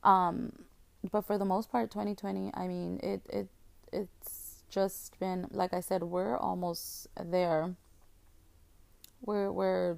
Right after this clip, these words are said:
you know, we have one quarter left, and, and, and I feel like <sighs> these past nine months, you know, have been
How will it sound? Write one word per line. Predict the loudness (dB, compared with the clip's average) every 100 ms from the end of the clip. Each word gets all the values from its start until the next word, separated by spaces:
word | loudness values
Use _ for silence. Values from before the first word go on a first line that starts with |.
| -4
you | -4 -2
know, | -2
we | -2
have | -2 -2
one | -2 -4
quarter | -2 0 2
left, | 4 4 2 -2
and, | -4 -4
and, | -4 -4 -6 -10 -6
and | -4 -2
I | 0 0 0
feel | -4 -2 0
like | 0 -2 -6 -18 -20 -20 -20 -20 -20 -20 -20 -20 -20 -20 -20 -20 -18 -16 -14
<sighs> | -14 -14 -14 -14 -6
these | -2 -2
past | -2 0 0 0
nine | -2 0 0
months, | 2 0 0 -6 -10 -16 -20 -20 -20 -12 -6
you | 0 0
know, | 0 -2
have | 0 -2 -2 0
been | 2 2 -2